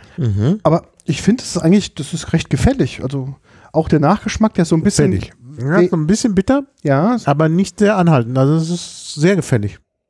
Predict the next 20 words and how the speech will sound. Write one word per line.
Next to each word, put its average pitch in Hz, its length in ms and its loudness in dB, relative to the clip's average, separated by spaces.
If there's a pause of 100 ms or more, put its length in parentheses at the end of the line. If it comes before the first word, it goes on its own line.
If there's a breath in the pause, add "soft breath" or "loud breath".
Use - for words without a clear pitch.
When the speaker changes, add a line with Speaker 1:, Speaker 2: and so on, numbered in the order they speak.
Speaker 1:
Ein 127 140 -10
sehr 160 180 0
gutes 151 280 -10
Bier. 104 280 -2
Speaker 2:
Also 156 160 2
ich 139 80 -2
würd 175 140 0
als 151 260 -2
Biereinsteiger, 190 1040 0
würde 170 140 -2
ich 165 60 -2
sagen, 175 200 0
kann 143 120 0
man 151 80 0
das 139 180 -2
leicht 151 260 0
trinken. 160 280 2
Das, 120 180 -12
das 135 120 -6
schmeckt 147 800 -6